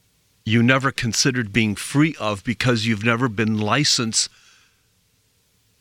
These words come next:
to think beyond the medication,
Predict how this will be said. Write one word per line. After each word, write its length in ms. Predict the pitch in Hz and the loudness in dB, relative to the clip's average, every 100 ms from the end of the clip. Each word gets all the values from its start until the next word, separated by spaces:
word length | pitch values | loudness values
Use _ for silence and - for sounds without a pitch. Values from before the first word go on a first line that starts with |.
| - | -4
to 140 | 135 | -2
think 340 | - 160 156 - - | 0 2 0 -2 -8
beyond 840 | 113 131 - 123 135 135 127 127 - _ _ _ | -2 -2 -2 0 2 2 2 0 -6 _ _ _
the 120 | 104 | 0
medication, 720 | 107 104 101 - 95 - - | 2 2 0 -2 -2 -2 -4